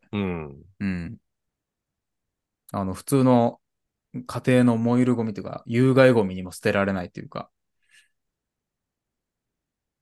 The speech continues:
Speaker 1: なので、
Speaker 2: はい。
Speaker 1: あっさり終わってしまいましたが、まあ。<laughs>
Speaker 2: そうですね。あんまり、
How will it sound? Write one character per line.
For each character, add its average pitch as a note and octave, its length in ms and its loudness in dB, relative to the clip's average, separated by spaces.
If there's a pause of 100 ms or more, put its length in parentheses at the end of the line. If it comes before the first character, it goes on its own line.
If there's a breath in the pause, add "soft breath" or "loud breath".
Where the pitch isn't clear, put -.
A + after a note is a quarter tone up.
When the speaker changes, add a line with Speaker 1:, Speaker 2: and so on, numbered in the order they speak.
(1300)
Speaker 1:
な A2 120 -12
の F#2+ 160 -12
で、 G#2 300 -8 (720)
Speaker 2:
は F2 180 -10
い。 - 80 -20 (1400)
Speaker 1:
あ G#2+ 80 -14
っ G#2 40 -12
さ - 260 -10
り G#2 80 -6
終 F2+ 140 -6
わ G2 80 -2
っ - 20 -6
て G2 120 -12
し G#2+ 120 -14
ま G2 120 -8
い F#2+ 40 -8
ま F#2+ 120 -10
し - 80 -20
た D#2+ 80 -18
が、 D#2 100 -20
ま D#2 140 -10
あ。 D2 40 -8 (760 loud breath)
<laughs> A3+ 420 0 (920)
Speaker 2:
そ C3+ 120 -4
う - 20 -4
で F2+ 60 -8
す F2+ 40 -14
ね。 F2 60 -10
あ G2+ 60 -2
ん D3 140 2
ま D#3+ 100 4
り、 D3+ 320 2